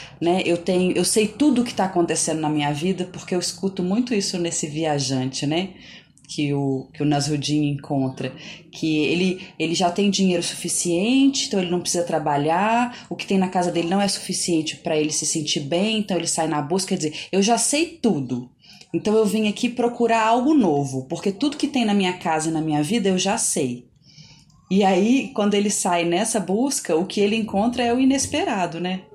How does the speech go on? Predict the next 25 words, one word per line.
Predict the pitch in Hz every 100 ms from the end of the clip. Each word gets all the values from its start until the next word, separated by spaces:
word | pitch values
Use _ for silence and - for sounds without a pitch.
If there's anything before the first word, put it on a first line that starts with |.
| -
É |
o | 180
Mullah | 190 196 180
roubando | 196 220 202 202
a |
mochila | 196 196 208 196
dele | 156 175 226 262 - -
e | 214
ele | 226 208
desesperado | 214 208 240 - 269 214 208
saindo | - 233 214
correndo, | 214 226 202 196 185
assim, | 165 - 156
na | 143
estrada. | 139 - 135 127 123 131 - - - - - -
E | 143 143 135 139 143 - _ _ _
eu | - 156
tenho | 175 175
muito | 214 247
essa | 285
sensação | 269 233 208 202 190
na | 180
minha | 180 175
vida | 160 147 139
que | 139 - 156 147